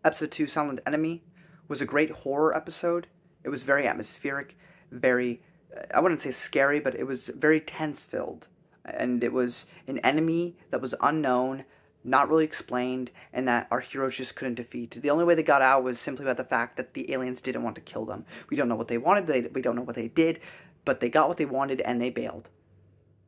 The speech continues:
And we don't really learn about these race, this race of alien ever. So they're just unknown. And as H P Lovecraft once said, "The fear of the unknown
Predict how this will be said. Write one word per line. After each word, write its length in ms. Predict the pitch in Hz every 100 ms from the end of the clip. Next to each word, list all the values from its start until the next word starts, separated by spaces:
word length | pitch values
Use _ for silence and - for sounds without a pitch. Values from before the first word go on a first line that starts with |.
| _ _ _ _ _ _ _ -
And 200 | 101 123
we 60 |
don't 320 | 123 127 170 - _ _ _
really 280 | - 147 175
learn 200 | 170 214
about 220 | 240 139
these 300 | 127 117 - - _ -
race, 380 | 117 123 - - -
this 240 | 123 -
race 260 | 123 123 -
of 140 | 113 _ _ -
alien 460 | 127 123 117 110 - -
ever. 340 | 214 214 131 - _ _ _ _ -
So 160 | -
they're 160 | 120 117
just 540 | 117 113 120 - - - - - _ _ _ _ _ _ _ _ _ _ _ _ _ -
unknown. 580 | 120 117 135 147 123 - _ _ _ _ _ _ _ _ _ _ _ _ _ -
And 160 | 127
as 120 | 117 113
H 200 | 123 -
P 100 | 120
Lovecraft 520 | 113 - 117 117 -
once 160 | 120
said, 300 | - 135 127 - _ _ _ _ _ _ _ _ _ _ _ _ _
"The 80 | -
fear 420 | - 127 127 123
of 120 | 120
the 80 | 120
unknown 600 | 113 113 113 113 117 -